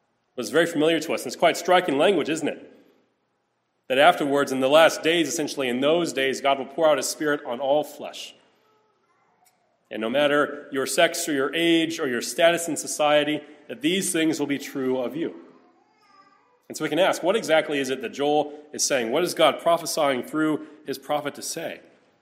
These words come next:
Well, in one sense, he's taking these blessings that he's promised to his people in verses eighteen through twenty-seven, and he's expanding on them. He's building on them. He's saying,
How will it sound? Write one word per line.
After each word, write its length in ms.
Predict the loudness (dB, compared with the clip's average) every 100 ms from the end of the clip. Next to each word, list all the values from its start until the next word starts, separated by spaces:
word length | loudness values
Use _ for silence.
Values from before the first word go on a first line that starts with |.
| _ _ _ _ _ _ _ _ _ _ _ _ _
Well, 140 | 0 0
in 100 | 2
one 160 | 2
sense, 600 | 2 -2 -2 -2 -6 -8 -12 _ _ _ _ _ -16
he's 160 | -14
taking 300 | -6 -4 -4
these 120 | -6 -4
blessings 480 | 2 2 2 -4
that 60 | -4
he's 140 | -8
promised 420 | -6 -4 -2 -2 -6
to 80 |
his 140 | -8 -10
people 420 | -10 -6 -6 -6 -10
in 100 | -8
verses 260 | -8 -6 -6
eighteen 260 | -6 -6
through 140 | -10 -8
twenty-seven, 560 | -6 -4 -4 -4 -6
and 100 | -8 -14 -16 -4
he's 180 | -4
expanding 640 | -2 -4 0 0 2 0 -2
on 120 | -6
them. 100 | -10 -20 -20 -14
He's 160 | -12
building 320 | -6 -4 -2
on 100 | -2
them. 80 | -4
He's 120 | -6
saying, 320 | -2 -2 -2